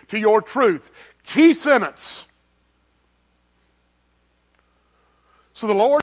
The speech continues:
kept the disaster in mind, brought it on us, for the Lord our God is righteous in all he has done, but we have not obeyed him.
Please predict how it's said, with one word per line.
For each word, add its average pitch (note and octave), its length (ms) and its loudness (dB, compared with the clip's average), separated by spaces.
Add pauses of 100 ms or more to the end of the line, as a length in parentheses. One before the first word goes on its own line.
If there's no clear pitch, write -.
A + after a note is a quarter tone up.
kept D4 220 -2
the C#4+ 80 -10
disaster C#4 600 -8
in C#4 80 -10
mind, G3+ 460 -8
brought B3+ 200 0
it C#4+ 80 -8
on D4+ 220 0
us, - 240 -14
for F#3+ 140 -10
the F#3+ 100 -4
Lord B3 260 2
our B3+ 140 0
God C4 340 -4
is G#3 160 -12
righteous A#3 480 -4
in F#3+ 60 -10
all F#3+ 180 -2
he F#3 120 -10
has D#3 180 -10
done, F#3+ 320 -6 (260)
but G#3 220 -4
we C4+ 160 -4
have C#4 180 -2
not B3+ 240 -6
obeyed B3 440 0
him. B3 440 -4